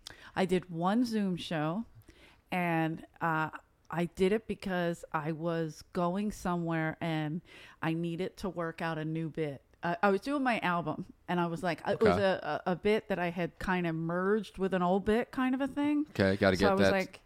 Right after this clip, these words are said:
Speaker 1: y-, I just
Speaker 2: that
Speaker 1: wanna run it.
Speaker 2: connection, yeah.
Speaker 1: Yeah, I just wanna run it. I don't care. I just wanna run it. So I remember it was, <laughs> I was doing laundry. I ran to my apartment, and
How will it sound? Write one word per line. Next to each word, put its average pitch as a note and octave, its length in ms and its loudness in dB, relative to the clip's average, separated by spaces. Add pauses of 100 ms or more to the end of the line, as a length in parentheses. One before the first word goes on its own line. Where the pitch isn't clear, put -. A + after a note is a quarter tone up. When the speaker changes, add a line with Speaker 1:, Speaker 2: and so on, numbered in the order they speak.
(320)
Speaker 1:
y-, F#3+ 160 -8
I G3 100 -2
just B3+ 220 -4
Speaker 2:
that C#4 60 2
Speaker 1:
wanna - 80 6
run D#3+ 80 2
it. - 20 -6
Speaker 2:
connection, A2 600 4 (100)
yeah. G2+ 220 2
Speaker 1:
Yeah, F#3 120 0
I F3 60 -2
just B3+ 160 -6
wanna C4 160 0
run F3 360 0
it. - 100 -6 (100)
I F3+ 100 -4
don't G3+ 140 -4
care. D#3+ 180 -2
I G3 60 -4
just G#3+ 120 -14
wanna F#3+ 160 -6
run E3 320 -6
it. - 80 -12 (460)
So F#3+ 220 0
I - 140 0
remember G3+ 380 2
it - 80 -2
was, F#3 180 -8
<laughs> - 40 -10
I G3+ 160 0
was G3 140 -2
doing A#3 280 0
laundry. G#3+ 460 0 (340)
I F#3+ 60 -6
ran G3+ 260 2
to - 100 -6
my A#3+ 120 2
apartment, G3+ 560 -2
and F3 160 -4